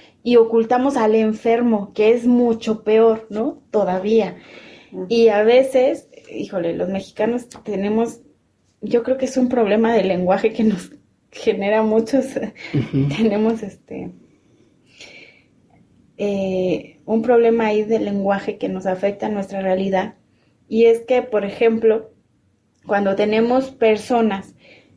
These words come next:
Speaker 1: que tienen algún, eh, grado de discapacidad, eh, cognoscitiva o motriz,
Speaker 2: Ujú.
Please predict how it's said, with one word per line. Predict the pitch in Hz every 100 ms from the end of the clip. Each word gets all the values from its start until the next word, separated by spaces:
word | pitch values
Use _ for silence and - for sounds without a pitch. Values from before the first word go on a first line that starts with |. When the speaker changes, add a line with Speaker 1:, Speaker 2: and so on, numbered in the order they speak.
| _ -
Speaker 1:
que | 233
tienen | 220 233 233 233 226
algún, | 196 196 202 214 220 226 226 -
eh, | 196 190 190 190 185 180 180 170
grado | 214 214 214 220 208
de | 196
discapacidad, | 185 180 - 190 196 190 196 190 190 190 - -
eh, | 202 185 180 175 175 - - - - - - - -
cognoscitiva | 208 202 190 190 180 - 240 226 214 220 - _ -
o | 196
motriz, | 196 185 190 214 226 185 226
Speaker 2:
Ujú. | 233